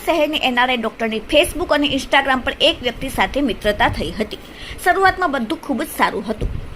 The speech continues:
પરંતુ અચાનક જ સોશિયલ મીડિયા પર બનેલા આ મિત્રએ તેને બ્લેકમેલ કરવાની શરૂઆત કરી દીધી. મિત્રતામાં ડોક્ટરે જે આપત્તિજનક તસવીરો તેને મોકલી હતી તે વાયરલ કરવાની ધમકી આપવા લાગ્યો.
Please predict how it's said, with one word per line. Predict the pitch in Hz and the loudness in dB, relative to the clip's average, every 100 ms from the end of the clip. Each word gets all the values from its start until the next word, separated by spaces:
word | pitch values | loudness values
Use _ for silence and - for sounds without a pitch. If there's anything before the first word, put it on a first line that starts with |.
| - - | -6 4
પરંતુ | 294 285 | 4 4
અચાનક | 226 381 403 392 | 0 2 2 0
જ | 403 - | -2 2
સોશિયલ | 294 294 320 | 2 2 0
મીડિયા | 285 269 269 | 2 2 2
પર | 277 | 2
બનેલા | 233 226 247 240 | 0 0 4 4
આ | |
મિત્રએ | 226 226 302 302 | 2 0 4 4
તેને | 294 277 | 4 2
બ્લેકમેલ | 233 208 240 277 311 | 2 2 0 0 -2
કરવાની | 247 214 214 226 | 0 0 0 0
શરૂઆત | - 196 220 262 - | -2 2 2 2 -2
કરી | 175 175 | -6 -6
દીધી. | 202 226 - - - - - | -4 -6 -6 -12 -12 -12 -6
મિત્રતામાં | 349 - 381 359 339 302 | -2 0 2 4 4 4
ડોક્ટરે | 262 - 302 285 | 2 4 4 4
જે | 285 | 4
આપત્તિજનક | - 226 - 269 247 240 233 214 | 4 2 2 -2 0 0 -2 -4
તસવીરો | 196 226 233 | -4 -2 0
તેને | 240 208 208 | 0 -2 -2
મોકલી | 196 254 311 240 | -2 -2 2 2
હતી | 277 - - - - - | 2 -2 -12 -16 -6 0
તે | 196 | 4
વાયરલ | 220 320 370 | 6 6 4
કરવાની | - 269 269 277 | 2 2 2 2
ધમકી | 226 247 240 311 | 0 0 2 2
આપવા | - - 208 | 2 2 2
લાગ્યો. | 208 220 220 | 2 2 -2